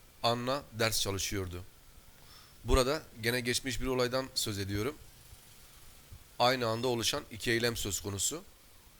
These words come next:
Birincisi, ben maç seyrediyorum. İkincisi, o esnada Anna ders çalışıyor. Ve her iki eylemde de imperfecto zamanı kullanılmış.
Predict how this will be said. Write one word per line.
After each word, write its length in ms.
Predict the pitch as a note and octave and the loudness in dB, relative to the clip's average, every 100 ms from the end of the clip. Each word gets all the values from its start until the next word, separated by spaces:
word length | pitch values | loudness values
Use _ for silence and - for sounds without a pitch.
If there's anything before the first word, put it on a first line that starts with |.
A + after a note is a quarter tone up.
| - - - | -14 -12 4
Birincisi, 600 | G#2+ A#2 A2+ - G#2 G2 | 4 4 0 0 0 0
ben 120 | G#2+ | 0
maç 180 | G#2+ A2+ | 2 2
seyrediyorum. 640 | C#3+ C#3+ C#3 C#3 C#3+ D3 - - - - - - - | 2 2 0 -2 -4 -8 -14 -20 -20 -18 -16 -14 -12
İkincisi, 440 | G#2+ A2+ A2 - | -8 -4 -2 -2
o 120 | B2 | 0
esnada 540 | C3 A#2 A#2 G#2+ C3 A#2+ | 2 2 0 -2 -2 -2
Anna 340 | A#2+ B2 C3+ | -6 -4 -4
ders 200 | A#2+ A2+ | -2 -2
çalışıyor. 500 | - F#2 - F#2+ E2+ - - - - - A2 | -2 -2 -2 -4 -8 -12 -20 -20 -20 -12 0
Ve 180 | B2 C3 - | 0 0 -2
her 120 | C3 | -2
iki 240 | A#2+ - | -2 -2
eylemde 360 | A#2+ A2 A2+ A#2 | -2 -2 -4 -6
de 120 | B2+ | -8
imperfecto 720 | A#2 G2+ - - A#2 - B2+ - - - | -8 2 2 2 -6 -6 -10 -10 -20 -8
zamanı 440 | G#2+ G#2 G#2 G#2+ - - | -4 -4 -4 -6 -12 -10
kullanılmış. 540 | G2 F2+ F2 F2 - | -6 -6 -6 -8 -10